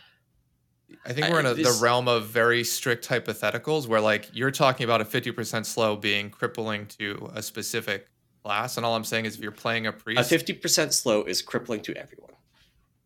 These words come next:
Speaker 1: I, and I would say
Speaker 2: With the
Speaker 1: that
Speaker 2: way
Speaker 1: there's
Speaker 2: that they
Speaker 1: ways
Speaker 2: build
Speaker 1: to play
Speaker 2: encounters.
Speaker 1: around that in almost any situation.
Speaker 2: Like, I
Speaker 1: Whether it's, whether it's your own ability to, like,
Speaker 2: So,
Speaker 1: roll
Speaker 2: backing up
Speaker 1: or cast.
Speaker 2: Backing up a bit, whether you can play it or not, I, I mean, I don't think it's realistic to play on every encounter in Mythic Plus.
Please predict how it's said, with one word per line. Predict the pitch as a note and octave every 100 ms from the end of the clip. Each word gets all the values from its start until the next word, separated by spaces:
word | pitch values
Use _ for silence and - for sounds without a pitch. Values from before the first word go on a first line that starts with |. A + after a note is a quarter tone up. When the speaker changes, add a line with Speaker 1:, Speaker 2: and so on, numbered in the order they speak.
| _ _ _ -
Speaker 1:
I, | A#2+ A#2 -
and | B2+
I | C3
would | C3+
say | A#2+
Speaker 2:
With | A2+
the |
Speaker 1:
that | G#2
Speaker 2:
way | G2+
Speaker 1:
there's |
Speaker 2:
that | G2
they | A#2
Speaker 1:
ways |
Speaker 2:
build | F2
Speaker 1:
to | B2+
play | A2+ B2+
Speaker 2:
encounters. | A#2 G#2+
Speaker 1:
around | A2 G#2+
that | G#2
in | G2+
almost | G#2 G2+ -
any | G2
situation. | - - - - - - - _ _ _ _ _ -
Speaker 2:
Like, | E2+
I | -
Speaker 1:
Whether | B2+ B2+
it's, | B2+ C#3+
whether | D3 C3+
it's | B2+ -
your | C3
own | B2 C3+
ability | C#3+ B2+ B2 B2+ B2+
to, | -
like, | A2+ A2 G#2+
Speaker 2:
So, | C3 A#2
Speaker 1:
roll | A2 A2
Speaker 2:
backing | G#2+ G2 D#3 B2
up |
Speaker 1:
or | A2+
cast. | A2 A#2 A2 - - _ -
Speaker 2:
Backing | C#3+ C#3+
up | C3+
a | A2+
bit, | G2 E2
whether | B2+ F3+
you | F#3 C#3+
can | A2
play | A#2+ A#2
it |
or | A2+
not, | G#2+ G#2+ -
I, | G2 F#2+ -
I | A#2+
mean, | A2 G2+ -
I | C3+
don't | E3 D3
think | G#2+ B2 -
it's | -
realistic | G#2+ G2+ F#2 - G#2
to | -
play | - G2
on | F2+ E2
every | F2 F2+
encounter | E2+ E2 E2 D2+ D2+ -
in | E2 D2+ D2 -
Mythic | -
Plus. | - - -